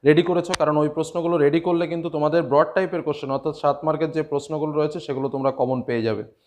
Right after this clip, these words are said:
আর তোমরা এটা ভালো করেই জানো যে আমাদের জিওগ্রাফিতে এমসিকিউ এবং এসএকিউ এর যে পার্টটা আছে, সেই পার্টটা কিন্তু একটু ডেপথ থেকে হয়, অর্থাৎ সারা বছর পড়াশোনার একটা ফ্যাক্টর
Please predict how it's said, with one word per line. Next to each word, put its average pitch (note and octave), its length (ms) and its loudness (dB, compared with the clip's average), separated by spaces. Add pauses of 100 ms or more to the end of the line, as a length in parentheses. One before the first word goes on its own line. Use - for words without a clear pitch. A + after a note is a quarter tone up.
(340)
আর B2+ 420 6
তোমরা D#3 360 2
এটা E3 160 2
ভালো D3+ 220 0
করেই E3+ 200 0
জানো E3+ 240 0
যে D#3+ 320 -2
আমাদের D3+ 300 -2
জিওগ্রাফিতে D#3 540 0
এমসিকিউ E3 680 -2
এবং D3+ 320 2
এসএকিউ D#3+ 400 -2
এর D#3 80 -2
যে D#3 140 -2
পার্টটা D3+ 420 2
আছে, D#3 180 2
সেই D#3 160 -6
পার্টটা D3+ 300 -2
কিন্তু D3+ 280 -8
একটু D#3 180 -10
ডেপথ D3 360 -4
থেকে D#3+ 160 -6
হয়, E3 280 0
অর্থাৎ C#3+ 280 -4
সারা D3 220 2
বছর D3+ 240 -2
পড়াশোনার D3+ 480 -4
একটা D3 200 -4
ফ্যাক্টর - 320 -8